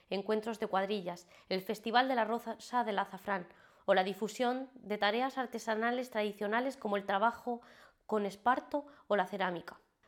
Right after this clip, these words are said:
Continuaremos recuperando edificios con valor histórico y artístico en Albacete, como hemos hecho con la restauración de la antigua comisaría de Simón Abril, para albergar una sala de estudio y biblioteca, el antiguo colegio de la calle León,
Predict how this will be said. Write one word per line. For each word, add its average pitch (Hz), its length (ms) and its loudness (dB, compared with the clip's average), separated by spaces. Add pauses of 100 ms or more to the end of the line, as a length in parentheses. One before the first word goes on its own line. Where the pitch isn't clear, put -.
(140)
Continuaremos 220 600 4
recuperando 220 560 2
edificios 240 560 -2
con 226 180 0
valor 220 220 4
histórico 247 480 -2
y 214 60 2
artístico 220 500 -4
en 202 60 0
Albacete, 196 640 -2 (420)
como 196 400 2 (260)
hemos 254 320 2
hecho 269 260 -4
con 226 120 2
la 214 100 6
restauración 208 680 0
de 254 60 0
la 220 80 4
antigua 220 340 4
comisaría 214 520 -2
de 202 100 2
Simón 202 300 -4
Abril, 185 340 -4 (320)
para 190 200 4
albergar 202 600 2
una 247 180 0
sala 233 260 2
de 202 80 0
estudio 240 400 -4
y 202 80 0
biblioteca, 180 640 -4 (500)
el 202 120 2
antiguo 226 360 2
colegio 233 380 0
de 226 80 -4
la 190 120 0
calle 214 280 2
León, 190 400 -2